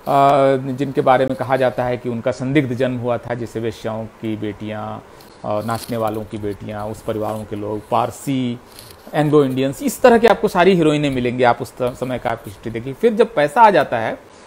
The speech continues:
post seventies और एटीज में, तो आप देखिए फिर माधुरी दीक्षित, फिर आपको अनुष्का शर्मा, उससे पहले हेमा मालिनी, और फिर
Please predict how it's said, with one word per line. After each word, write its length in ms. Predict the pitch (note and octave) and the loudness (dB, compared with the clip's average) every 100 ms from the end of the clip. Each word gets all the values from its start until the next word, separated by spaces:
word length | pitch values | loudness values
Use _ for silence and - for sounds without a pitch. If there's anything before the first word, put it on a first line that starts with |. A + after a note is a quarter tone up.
| - - | -10 -2
post 200 | D#3 - | -2 2
seventies 440 | C3+ C3 F3+ F3 | 2 4 4 4
और 80 | C3 | 4
एटीज 280 | B2 D3 A#2+ | 4 2 0
में, 140 | C3+ | -2
तो 100 | D#3 | 0
आप 100 | C#3+ | 0
देखिए 260 | C#3+ - C3 | 0 -6 -8
फिर 120 | B2+ | -6
माधुरी 340 | A#2 A2 A2+ | -4 -4 -4
दीक्षित, 640 | A2+ A2+ - A2 A2 A2 - | -4 -8 -8 -4 -2 -2 -6
फिर 200 | A2 G#2+ | -8 -6
आपको 260 | G2 - | -6 -12
अनुष्का 300 | G#2+ A2+ G#2+ | -14 -12 -12
शर्मा, 580 | - A#2+ A#2+ A2+ A2 A2 - - - - | -10 -10 -10 -10 -10 -12 -16 -20 -20 -10
उससे 180 | - | -6
पहले 300 | B2+ A2 A2 | -4 -4 -4
हेमा 220 | G#2+ A#2+ A2+ | -4 -6 -6
मालिनी, 560 | A#2 A2 G#2+ A2+ A2+ | -6 -8 -10 -12 -10
और 120 | A2 A2 - | -10 -10 -10
फिर 280 | G#2+ G#2 G2+ | -8 -8 -12